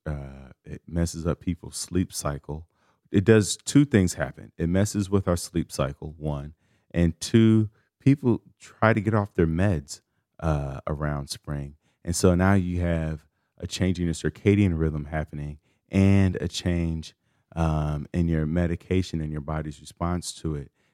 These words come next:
And that, and that can be a recipe for a disaster. That's too many transitions happening at once. So, uh, so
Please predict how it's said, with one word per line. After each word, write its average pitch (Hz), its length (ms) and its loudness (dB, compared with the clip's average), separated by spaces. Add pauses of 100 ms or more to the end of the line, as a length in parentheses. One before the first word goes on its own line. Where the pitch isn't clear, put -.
(120)
And 80 120 -2
that, 82 200 0
and 82 100 -4
that 82 200 -2
can 80 100 -10
be 76 140 -4
a 76 60 -4
recipe 73 540 -8
for 69 260 -14
a 69 60 -12
disaster. 67 460 -16
That's 69 280 -10
too - 200 -8
many 80 220 -2
transitions 69 840 -12 (460)
happening 73 720 -4
at 67 200 -14
once. - 440 -14 (380)
So, 67 540 0 (580)
uh, 69 460 -4 (120)
so 73 400 -4